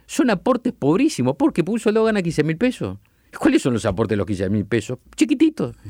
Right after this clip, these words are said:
Entonces usted tiene que pagarle a una relación de más de dos pasivos por activo aportes misérrimos. Entonces tiene que asistirlo. Ahora, se dice, "Es por ju-, por justicia". No, no es por justicia.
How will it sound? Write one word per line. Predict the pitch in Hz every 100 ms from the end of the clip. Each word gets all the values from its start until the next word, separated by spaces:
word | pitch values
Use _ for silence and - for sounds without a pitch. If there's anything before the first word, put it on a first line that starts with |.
| -
Entonces | 135 214
usted | 254
tiene | 226 220
que | 190
pagarle | 165 165 139 113 113
a | 143
una | 190 180
relación | 160 - 131
de | 120
más | 151 196
de | 170
dos | 165
pasivos | 165 120 - 131
por | 131 139
activo | 143 120 127
aportes | 156 160 220 220 180
misérrimos. | 160 226 202 117 92 _ - -
Entonces | - - 247
tiene | 240 220
que | 113
asistirlo. | 98 101 - 233 240 170 87 98 _ _ - _ - -
Ahora, | 143 151 127 98 - _ _ - - -
se | - 175
dice, | 180 165 151 - _ _ - -
"Es | 202
por | - 180
ju-, | 160 -
por | 127 147 139
justicia". | 135 143 117 - 160 123 - 107
No, | 139 240
no | 190 277
es | -
por | 131
justicia. | 101 98 - 92 - 87